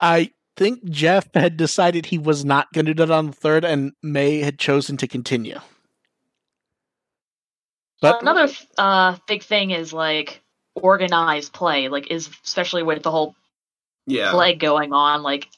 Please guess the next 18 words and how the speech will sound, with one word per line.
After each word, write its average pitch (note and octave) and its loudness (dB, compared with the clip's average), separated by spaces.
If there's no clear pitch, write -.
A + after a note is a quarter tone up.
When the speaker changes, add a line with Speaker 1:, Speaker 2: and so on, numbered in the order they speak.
Speaker 2:
are F3+ 4
there F3 0
places E3+ -4
to E3 -8
be E3 2
able D#3 -2
to D3+ -4
do C#3+ -2
Speaker 1:
Um, G#3 0
I A3+ 2
had F#4 2
ass-, - 0
Speaker 2:
organized C#3+ -6
play? C#3+ -6
Speaker 1:
may-, F#3+ 0
maybe C#4+ 0
I'm C4 0
wrong. G3+ 2